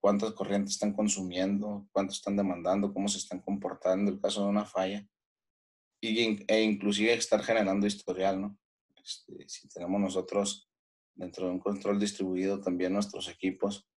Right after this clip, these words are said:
podemos tener un mayor control de, de ellos, ¿no? Y toda esa información, toda la información, el N número de parámetros que mi variador de frecuencia tiene, pues yo lo puedo llevar ya sea a un historial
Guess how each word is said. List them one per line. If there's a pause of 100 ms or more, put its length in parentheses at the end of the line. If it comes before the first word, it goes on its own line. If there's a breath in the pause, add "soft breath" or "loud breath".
(140)
podemos
tener
un (160)
mayor
control
de, (140)
de
ellos,
¿no?
Y (340 soft breath)
toda
esa
información,
toda
la
información, (140)
el
N
número
de
parámetros (520)
que
mi
variador
de
frecuencia
tiene, (320)
pues
yo
lo
puedo
llevar (340)
ya
sea
a
un
historial